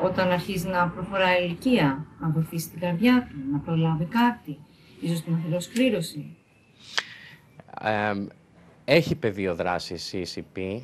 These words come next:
Speaker 2: ε, στο κομμάτι το οποίο λέτε, αλλά πάλι σας επενθυμίζω, ε, την έγκριση την οποία επίσημα έχει πάρει, ε, που είναι περισσότερο για τον καρδιολογικό ασθενή.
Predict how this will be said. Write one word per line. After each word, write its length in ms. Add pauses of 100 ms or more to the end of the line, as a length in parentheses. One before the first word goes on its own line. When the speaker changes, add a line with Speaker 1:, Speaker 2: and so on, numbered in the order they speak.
(140)
Speaker 2:
ε, 180
στο 160
κομμάτι 340
το 100
οποίο 280
λέτε, 360
αλλά 260
πάλι 320
σας 200
επενθυμίζω, 760 (600)
ε, 120
την 240
έγκριση 480
την 180
οποία 500
επίσημα 680
έχει 220 (100)
πάρει, 420 (280)
ε, 220 (140)
που 120
είναι 500 (160)
περισσότερο 560
για 140
τον 200
καρδιολογικό 560
ασθενή. 480